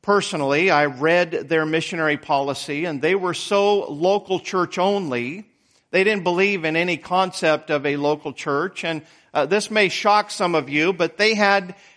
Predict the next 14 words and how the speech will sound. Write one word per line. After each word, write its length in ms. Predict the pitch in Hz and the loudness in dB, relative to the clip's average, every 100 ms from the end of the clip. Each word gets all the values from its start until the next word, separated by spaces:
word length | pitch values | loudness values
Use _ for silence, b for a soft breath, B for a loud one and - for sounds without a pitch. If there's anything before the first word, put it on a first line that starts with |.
| b | b
a 120 | 175 | 0
missionary 560 | 170 196 214 233 214 190 | 2 0 0 0 2 2
policy. 560 | - 175 160 147 180 | 2 2 2 -2 -4
They 160 | 165 175 | 0 2
had 160 | 165 - | 2 -2
sent 320 | - 233 202 | -2 -4 -2
missionaries 840 | 220 220 214 175 156 156 165 165 | -2 -2 -2 2 2 2 2 2
out 220 | 160 185 | 4 4
of 180 | 180 143 | 2 0
their 220 | 175 233 | 0 0
church 520 | 233 196 170 180 180 - | 0 0 2 0 -2 -8
to 240 | 190 180 | -2 2
a 160 | 170 156 | 2 0
foreign 680 | - 196 202 214 208 196 | 0 0 2 2 0 -4